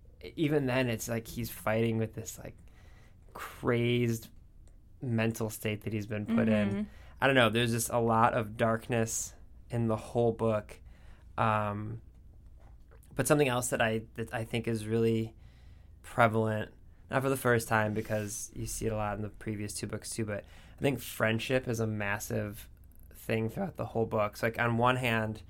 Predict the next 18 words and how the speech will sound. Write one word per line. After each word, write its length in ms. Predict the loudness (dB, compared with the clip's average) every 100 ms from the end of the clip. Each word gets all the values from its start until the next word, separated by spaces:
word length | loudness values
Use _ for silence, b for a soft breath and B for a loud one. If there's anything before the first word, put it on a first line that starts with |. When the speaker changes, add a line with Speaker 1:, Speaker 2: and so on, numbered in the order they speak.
| b b b -6
Speaker 1:
there's 100 | 2
obviously 1040 | 6 6 4 0 -2 -2 -2 -4 -6 -8 -12 b b -20 -20
Harry, 540 | -4 -2 -2 -6 -8 -10
Ron, 380 | -4 -2 -2 -4
and 120 | -6
Hermione, 540 | -6 -6 -4 -4 -8 -10 b b b b b
but 120 | 0 6
then 340 | 6 6 0
you 220 | 0 0
see 440 | 2 0 0 2 4
all 220 | 6 4
of 160 | 2 0
these 280 | -2 -2 -6 -6
different 560 | -2 -2 0 0 0 -4 -16
versions. 440 | -4 0 0 0
Like, 160 | -2 4
the, 300 | 6 6 4
the, 340 | -6 -2 -2